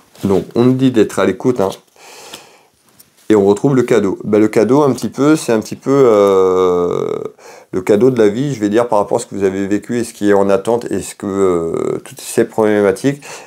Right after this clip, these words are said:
eh ben, on nous dit il y a, il y a, il y a du meilleur qui arrive dans quelques temps suite à une décision que vous allez entreprendre. On nous dit qu'il y a un accord qui est trouvé ici, hein, et un accord, euh, sur quelqu'un qui peut être loin ou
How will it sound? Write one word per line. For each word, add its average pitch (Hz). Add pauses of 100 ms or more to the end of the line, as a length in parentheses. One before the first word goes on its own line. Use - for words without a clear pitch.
eh -
ben, 101
on 104
nous 104
dit 107
il 127
y 107
a, 92
il 90
y 98
a, 90
il 92
y 98
a 95
du 98
meilleur 104
qui -
arrive 104
dans 95
quelques 98
temps 107
suite -
à 92
une 95
décision 101
que 107
vous 98
allez 98
entreprendre. 98 (380)
On 101
nous 113
dit 117
qu'il -
y 113
a -
un 101
accord 113
qui -
est 98
trouvé 110
ici, 113
hein, 123
et -
un 98
accord, 107 (160)
euh, 90
sur -
quelqu'un 104
qui -
peut 87
être 90
loin 104
ou 90